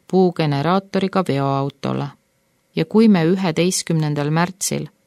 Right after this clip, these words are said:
kaks päeva pärast pommitamist, mööda Viljandi maanteed Kohila poole hakkasime sõitma,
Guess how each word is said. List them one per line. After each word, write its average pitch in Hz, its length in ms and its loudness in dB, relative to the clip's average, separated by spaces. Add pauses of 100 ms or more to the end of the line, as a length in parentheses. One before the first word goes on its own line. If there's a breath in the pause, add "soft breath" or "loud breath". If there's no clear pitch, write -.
(140)
kaks 208 340 -2
päeva 170 400 0
pärast 196 400 -2
pommitamist, 147 840 -2 (420)
mööda 165 360 4
Viljandi 175 460 2
maanteed 175 640 2
Kohila 170 440 2
poole 160 400 2 (100)
hakkasime 156 580 -2
sõitma, 160 560 0